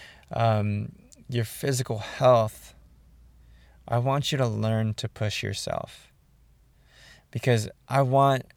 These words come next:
you to reach greatness, you know, whatever that might be for you. It's gonna be different from everybody. But I want you to reach greatness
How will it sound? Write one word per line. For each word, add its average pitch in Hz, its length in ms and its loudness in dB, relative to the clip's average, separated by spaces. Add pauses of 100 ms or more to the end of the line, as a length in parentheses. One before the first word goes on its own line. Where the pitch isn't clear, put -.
(200)
you 127 280 0
to 110 240 -2
reach 110 600 -2 (480)
greatness, - 1000 0
you 120 60 -4
know, 113 140 0
whatever 123 340 4
that 123 160 4
might 117 260 2
be 113 160 -2
for - 200 -6
you. 107 240 -2
It's 101 100 -6
gonna 117 180 -2
be 117 60 0
different 117 340 -4
from 110 240 -6
everybody. 107 680 -4 (800)
But 120 100 -2
I 120 100 2
want 123 460 0
you 120 160 0
to 113 100 0
reach 110 320 -4
greatness 110 840 -2